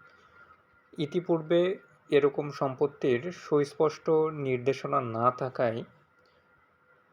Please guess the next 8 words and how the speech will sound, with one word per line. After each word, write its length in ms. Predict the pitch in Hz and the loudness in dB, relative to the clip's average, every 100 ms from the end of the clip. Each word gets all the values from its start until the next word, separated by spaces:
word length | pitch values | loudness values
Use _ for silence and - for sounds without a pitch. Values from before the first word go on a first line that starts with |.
| - | -10
সহকারী 440 | - 131 135 156 | 0 0 2 -2
কমিশনার 540 | 160 165 147 165 165 143 | -4 -6 -4 -4 -4 -2
ভূমি 520 | 123 139 147 120 175 - | 0 2 0 -2 -8 -12
অথবা 580 | - 151 135 123 123 131 - | -4 0 2 6 6 4 -4
ইউনিয়ন 380 | 127 135 151 143 | -4 -2 -2 -2
ভূমি 240 | 131 143 | -4 -6
সহকারী 400 | 139 143 131 139 | 0 0 2 0
কর্মকর্তা 760 | 139 131 123 127 120 123 107 | -2 -4 -2 -2 0 0 -2